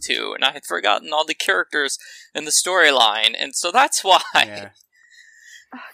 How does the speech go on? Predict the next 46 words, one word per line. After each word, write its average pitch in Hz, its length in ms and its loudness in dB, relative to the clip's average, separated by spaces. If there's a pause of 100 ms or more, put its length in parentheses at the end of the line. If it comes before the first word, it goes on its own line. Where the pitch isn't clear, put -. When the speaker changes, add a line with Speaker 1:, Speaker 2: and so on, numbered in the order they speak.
Speaker 2:
You, 294 140 -4
Speaker 3:
Case 214 100 -14
Speaker 2:
but - 100 -2
Speaker 3:
two 233 40 -4
Speaker 2:
you 233 60 -4
Speaker 3:
such 240 80 0
Speaker 2:
haven't 233 180 4
Speaker 3:
a - 40 0
Speaker 2:
even 208 120 -6
Speaker 3:
Case - 60 0
Speaker 2:
gotten 208 220 2
to 226 80 -6
the 175 100 -4
Speaker 3:
two. 151 40 -4
Speaker 2:
one 147 220 0
where, 143 220 2
uh, 143 80 4
you 151 180 -2
helped 147 360 0
out 147 180 4
with 147 100 -14
the 120 80 -14
proofreading 113 640 -4
and 104 80 -10
the 110 60 -8
localization 123 760 -6
yet. 98 200 -2
Speaker 1:
I 180 160 8
know, 190 180 4
I've 170 380 2
gotta 160 500 -2 (220)
Speaker 2:
Yeah. 127 260 -10
Speaker 1:
go 139 160 -12
on 143 220 -6
to 139 140 -14
that, 127 200 2
Speaker 3:
One - 80 0
Speaker 1:
I 330 40 0
Speaker 3:
of 370 40 -2
my 427 160 4
Speaker 1:
suppose. - 80 -6
Speaker 3:
friends 453 260 2
just 233 260 -2
played 226 220 4
it, 220 240 0
actually, 220 600 0